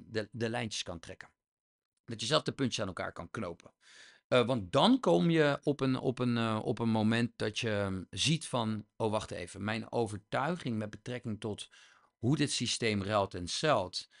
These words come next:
eh, wordt, wordt groter. Dat ik, het begrip wordt groter." En dan kom je dus langzaamaan bij het besef dat, ehm, "Nothing stops this train"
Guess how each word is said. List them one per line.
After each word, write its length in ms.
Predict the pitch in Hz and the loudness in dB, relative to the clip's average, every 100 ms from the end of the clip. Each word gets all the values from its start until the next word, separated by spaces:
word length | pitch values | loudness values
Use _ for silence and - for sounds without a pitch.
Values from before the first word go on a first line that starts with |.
| - _ _ _ | -20 _ _ _
eh, 380 | 107 95 90 87 | -2 0 -2 -4
wordt, 280 | 98 104 104 | -6 -6 -6
wordt 200 | 98 95 | -8 -10
groter. 540 | - 170 175 104 - _ | -4 0 0 0 -12 _
Dat 220 | 107 98 | -12 -12
ik, 160 | 101 - _ _ | -12 -18 _ _
het 180 | 92 | -16
begrip 500 | 87 82 - 196 - - | -12 -10 -2 0 0 -6
wordt 180 | 101 - | -10 -8
groter." 460 | 101 90 - - _ _ - _ - | -10 -10 -14 -20 _ _ -20 _ -2
En 140 | 120 | 2
dan 140 | 123 | 2
kom 220 | 117 147 131 | 2 0 2
je 60 | |
dus 200 | 110 104 | 0 -4
langzaamaan 840 | 107 147 165 135 117 113 113 113 104 | 0 2 2 0 -2 -2 -2 -4 -6
bij 200 | 107 104 | -4 -4
het 100 | 92 | -4
besef 560 | 92 - 151 - - - _ _ _ | -6 -2 -4 -6 -14 -20 _ _ _
dat, 380 | 107 117 113 - | -2 -2 -2 -6
ehm, 460 | - 101 95 92 - _ _ _ _ _ _ _ _ _ _ | -6 -6 -4 -8 -12 _ _ _ _ _ _ _ _ _ _
"Nothing 380 | 107 165 170 139 | 2 2 2 -2
stops 360 | - 131 - - | 0 -2 -2 -6
this 240 | 101 - | -4 -4
train" 540 | - 151 117 90 78 | 0 2 2 0 -6